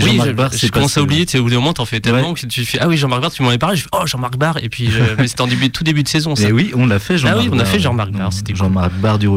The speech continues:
Speaker 2: du, connu pour son rôle dans Le Grand Bleu, euh, mais pas que, aussi dans
Speaker 1: Oui.
Speaker 2: les films de, de, euh, Lars von Trier, notamment. Moi,
Speaker 1: Et
Speaker 2: j'aime
Speaker 1: beaucoup
Speaker 2: bien.
Speaker 1: de théâtre aussi de, de ce qu'il
Speaker 2: Ouais.
Speaker 1: racontait, hein, c'était très
Speaker 2: Mais
Speaker 1: intéressant.
Speaker 2: tous, pas mal de théâtre,
Speaker 1: Oui,
Speaker 2: d'ailleurs,
Speaker 1: bah oui,
Speaker 2: hein,
Speaker 1: forcément,
Speaker 2: pour le coup,
Speaker 1: généralement,
Speaker 2: ouais.
Speaker 1: mais, euh, on,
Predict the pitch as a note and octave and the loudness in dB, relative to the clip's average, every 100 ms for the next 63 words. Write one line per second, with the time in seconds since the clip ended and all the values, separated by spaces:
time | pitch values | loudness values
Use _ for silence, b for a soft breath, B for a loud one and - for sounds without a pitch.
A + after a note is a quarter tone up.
0 | F#2 F#2 G2 F#2 E2+ F2+ B B B - | 0 0 0 0 -2 -6 B B B -4
1 | C3 A#2+ B2+ A#2+ - A#2 G2+ A2+ G#2+ G2 | 0 2 2 0 0 0 2 2 2 2
2 | F#2+ F2 F2+ F#2 G#2 G#2+ G#2 F2 E2 E2 | 2 0 2 2 2 2 2 0 -2 -2
3 | F2+ F#2 - G#2+ G#2 - G#2 B2 F2+ - | -2 -2 0 0 0 -2 0 0 0 0
4 | G2+ F#2+ F2 E2 F#2+ B B - G#2 G#2 | 0 2 0 -4 -8 B B -6 -2 0
5 | F#2 E2 D#2 D#2+ F#2 G#2+ G2+ G#2+ G2+ - | 2 0 -4 -4 -2 0 0 0 0 -2
6 | A#2+ B2 - - A#2 G#2+ G2 G2+ G2 A2 | 0 -2 -4 -10 -2 0 0 0 0 0
7 | G2 F#2+ B2 A#2+ A2+ A2+ C3+ D3+ - A#2 | 0 0 0 0 -2 0 0 -2 -2 -4
8 | - B2+ A2+ G#2+ G#2+ G#2+ - A2+ F#2+ G#2 | -4 -4 -4 -4 -4 -6 -4 -2 0 -2
9 | G#2+ C3 A2+ G#2 - A2+ A#2 A#2+ - A#2+ | -2 -2 -2 -4 -6 -6 -6 -8 -2 -2
10 | G#2+ A2 B2 D3 - F#3+ G#3+ - A#2 A2 | -2 -6 -10 -12 -2 0 0 0 0 0
11 | G#2+ G2+ B2+ B2+ C3+ B2 G#2+ A2 G2 G2+ | -2 -2 -4 -2 0 0 2 2 0 0
12 | G#2+ A2+ B2 A2 G#2+ G#2+ B2+ F3 D#3+ A2+ | 0 2 2 2 2 2 2 2 2 2
13 | G#2+ G#2+ G#2+ A2 G#2+ G#2 G2+ | 2 0 -2 -2 -2 -2 -4